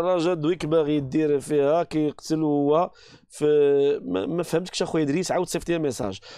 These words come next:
غاريدو قال رجاوي ضد رجاوي، ولن اعطي الاسم، كتبت يا سي جاي، سو كلشي شافوا لانني في المباشر وما، ماشي هذا هو النقد، وخ-، ولو ان رايك كتحس بي انصادره، انا لا اصادره، ولكن باش ما نعطيوش امور اكثر من الحجم ديالها.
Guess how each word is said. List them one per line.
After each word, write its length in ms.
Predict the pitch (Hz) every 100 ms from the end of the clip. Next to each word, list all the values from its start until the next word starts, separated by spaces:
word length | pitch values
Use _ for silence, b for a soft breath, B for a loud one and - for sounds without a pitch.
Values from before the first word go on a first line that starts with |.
| B 147
غاريدو 240 | 202 214
قال 240 | 214 202 196
رجاوي 440 | 190 160 196 214
ضد 300 | 185 190 160
رجاوي، 580 | 175 160 151 160 160 156
ولن 240 | 165 196 208
اعطي 200 | 165 180
الاسم، 300 | 185 175 175
كتبت 240 | 160 156
يا 40 | 170
سي 160 | -
جاي، 200 | 151 160
سو 160 | 156 165
كلشي 260 | 170 170 156
شافوا 300 | 160 - 214
لانني 320 | 190 190 180
في 80 | 170
المباشر 560 | 165 156 190 - 233
وما، 340 | 214 208 202 180 b b b -
ماشي 200 | 170 202
هذا 120 | 202
هو 120 | 180
النقد، 260 | 170 156 151
وخ-، 380 | 165 170 165
ولو 240 | 208 220 226
ان 100 | 208
رايك 440 | 196 185 - - -
كتحس 480 | 165 - - -
بي 160 | 170 190
انصادره، 440 | 185 - 196 208
انا 140 | 185 175
لا 200 | 208 226
اصادره، 500 | - 170 151 233 180 b b b
ولكن 200 | 156 214
باش 160 | 233 214
ما 60 |
نعطيوش 300 | 165 220 214 -
امور 200 | 196 226
اكثر 220 | - 226
من 60 | 190
الحجم 340 | 156 139 135
ديالها. 240 | 120 92